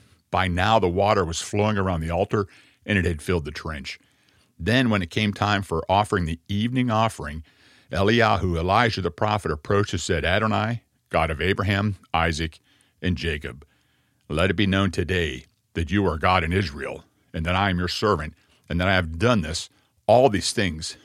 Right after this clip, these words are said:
at your word." Verse thirty-seven, "Hear me, Adonai. Hear me, so that this people may know that you,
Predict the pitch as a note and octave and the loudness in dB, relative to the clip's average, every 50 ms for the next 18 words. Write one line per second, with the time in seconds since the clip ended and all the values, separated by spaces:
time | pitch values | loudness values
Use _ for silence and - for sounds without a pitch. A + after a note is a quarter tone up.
0 | _ _ - F2 E2+ E2+ F#2 G2 G2+ F#2+ F2 G#2 G2+ F2 D#2 C#2 - - _ _ | _ _ -6 -6 -4 -2 -2 -2 -2 0 0 0 0 0 -2 -6 -14 -20 _ _
1 | _ _ _ _ _ _ _ _ _ _ _ _ - - - F2+ A2 A2+ - - | _ _ _ _ _ _ _ _ _ _ _ _ -20 -14 -4 0 0 0 0 2
2 | - A2+ G#2+ F#2+ E2+ - A2+ G#2+ G#2 G#2 F2+ - A#2+ B2+ C3 A2+ F#2 E2 F2 D#2 | 0 0 0 0 -2 0 -2 0 0 -2 -2 0 2 2 2 0 0 -2 -2 -4
3 | D#2+ E2+ D#2+ D#2+ C#2+ C#2+ C#2+ - _ _ _ _ - - _ _ _ - C#3 D#3 | -4 -6 -8 -10 -10 -12 -14 -18 _ _ _ _ -20 -20 _ _ _ -2 0 0
4 | D3+ C3 F#2+ E2 - - F2 D#2 E2+ F2+ F#2 B2+ C3+ - - - D3+ - - A#2+ | 0 0 -2 -2 -2 -4 -6 -4 -4 -4 0 0 0 0 0 -6 -6 -2 0 0
5 | G#2 G2 F#2 F#2 G2 G2 G2 F#2 D#2+ D#2+ - - F2 G2 A2 B2+ C#3+ C#3+ | 0 0 0 0 2 2 2 2 0 -4 -8 -6 -4 -2 -2 -2 -2 -4